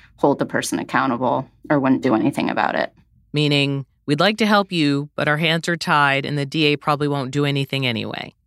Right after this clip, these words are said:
Speaker 1: Yep.
Speaker 2: Am I mischaracterizing?
Speaker 1: No, that's exactly right. <laughs>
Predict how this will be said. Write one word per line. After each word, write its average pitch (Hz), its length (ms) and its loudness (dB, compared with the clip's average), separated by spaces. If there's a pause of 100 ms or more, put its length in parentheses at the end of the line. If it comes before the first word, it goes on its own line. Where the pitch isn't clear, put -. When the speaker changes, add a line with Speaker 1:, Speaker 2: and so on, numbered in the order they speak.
Speaker 1:
Yep. - 280 0
Speaker 2:
Am 147 80 0
I 139 80 2
mischaracterizing? 156 960 0 (200)
Speaker 1:
No, 160 200 4
that's 139 260 0
exactly - 420 -6
right. - 320 -4
<laughs> - 40 -8